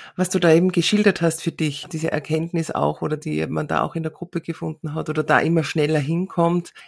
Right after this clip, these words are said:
ist das etwas, wo du vor diesen, diesen Gruppenarbeiten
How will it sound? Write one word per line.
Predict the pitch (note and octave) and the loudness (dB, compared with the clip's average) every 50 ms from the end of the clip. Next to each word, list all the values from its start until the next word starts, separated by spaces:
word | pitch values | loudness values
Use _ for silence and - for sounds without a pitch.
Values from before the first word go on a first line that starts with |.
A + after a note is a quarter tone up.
| - - | -6 -4
ist | - - - | -2 0 2
das | F#3+ F3+ | 0 2
etwas, | - - D#3+ D#3+ - F3+ F3 E3+ - | 4 4 2 4 4 0 0 0 0
wo | E3 E3+ | 0 0
du | F3 F3 - F3+ - _ - | 0 0 -2 -6 -6 _ -18
vor | - - - E3+ E3 E3 F3 F#3 | -8 0 2 4 4 6 4 2
diesen, | F#3 G3 F#3 F3+ - - F3+ F3+ F3+ F3+ F3+ F3+ F3 D#3+ - - - - - | 2 0 -2 -2 -2 -2 0 2 2 2 2 0 0 -2 -4 -8 -10 -6 -6
diesen | F#3 E3+ G3 F#3 | -4 -2 -2 -2
Gruppenarbeiten | F3 - - F#3+ - - - - - D3+ D#3 - F3 F3 F3 - - F#3 F3+ F3 E3+ - | -2 -2 -6 -4 -4 -4 -4 0 0 0 2 2 0 0 0 -2 -2 -2 0 0 -2 -4